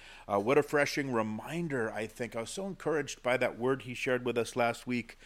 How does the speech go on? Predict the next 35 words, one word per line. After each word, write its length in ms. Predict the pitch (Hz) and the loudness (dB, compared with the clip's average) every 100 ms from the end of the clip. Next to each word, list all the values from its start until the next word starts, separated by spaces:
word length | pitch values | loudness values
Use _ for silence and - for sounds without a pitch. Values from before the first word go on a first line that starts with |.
| - - - | -20 -18 -16
just 160 | - - | -12 -8
as 140 | 135 | -4
we 80 | 127 | 0
looked 260 | 123 127 - | 0 0 2
at 180 | 95 95 | 0 -2
Jesus 640 | 95 127 127 131 131 123 | -2 0 0 0 -2 -4
and 100 | 98 | -4
that 240 | 95 - | -4 -4
first 360 | 131 135 - 117 | -2 -2 -2 -6
miracle 420 | 123 123 - 120 | -2 -2 -2 -4
he 140 | 117 | -2
performed, 680 | 120 - 113 - 117 120 117 - | -4 -6 -8 -6 -4 -4 -6 -10
turning 300 | 131 123 113 | -6 -6 -4
the 80 | 92 | -6
water 520 | 101 117 123 123 117 - - - | 0 2 2 0 -4 -12 -20 -6
into 320 | 113 113 113 | -4 -2 -4
wine 580 | 98 117 117 117 117 113 | -2 0 0 0 -4 -4
there 260 | 110 117 110 | 0 2 0
at 140 | 101 | -2
the 80 | 92 | -6
wedding, 580 | 87 104 120 117 117 110 - - | 0 2 2 0 -4 -10 -18 -6
uh, 160 | 98 92 | -4 -2
in 140 | 101 92 | -6 -10
Cana. 540 | - 117 113 110 107 - - - - | -6 -2 2 2 0 -6 -18 -18 -6
And 160 | 117 120 | -4 -2
what 140 | 202 | -2
a 40 | |
great 220 | 185 180 135 | 2 0 2
reminder, 880 | 123 113 110 117 131 113 98 98 92 - | -2 2 4 4 2 0 2 0 -4 -10
uh, 220 | 101 92 78 | -6 -6 -6
I 120 | 101 101 | -10 -8
think, 240 | 113 107 | -8 -6
an 80 | 104 | -8
encouragement 800 | 95 - 135 131 110 107 104 95 - | -8 -6 0 0 0 -4 -4 -6 -4
of, 220 | 98 | -2